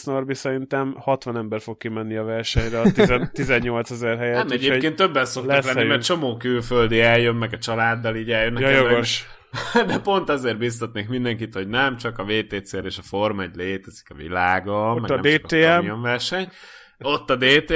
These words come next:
Speaker 2: M, ott a Blank Pain. Az amerikai szériákban ne menjünk bele, sokat nem akarok kérni, valaki azt is szereti.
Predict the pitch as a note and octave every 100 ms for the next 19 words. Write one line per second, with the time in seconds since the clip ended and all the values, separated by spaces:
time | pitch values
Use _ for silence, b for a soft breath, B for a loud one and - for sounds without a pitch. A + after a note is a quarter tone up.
0 | D#3+ D#3+ C#3+ D#3 - C#3 D#3 E3 F#3 -
1 | F3 F#3+ F3+ - B2 C#3+ G#3+ F#3+ E3+ D3+
2 | D#3 F#3 F3 D#3+ D3 C#3+ D3+ C3 C3 C3
3 | C3+ C3 D3+ C#3 A#2 A#2 A#2+ A2+ A#2 A#2
4 | A#2+ C3 C3 C#3 A#2 A2 G2+ A2 A2+ G2
5 | - C3 C3 C3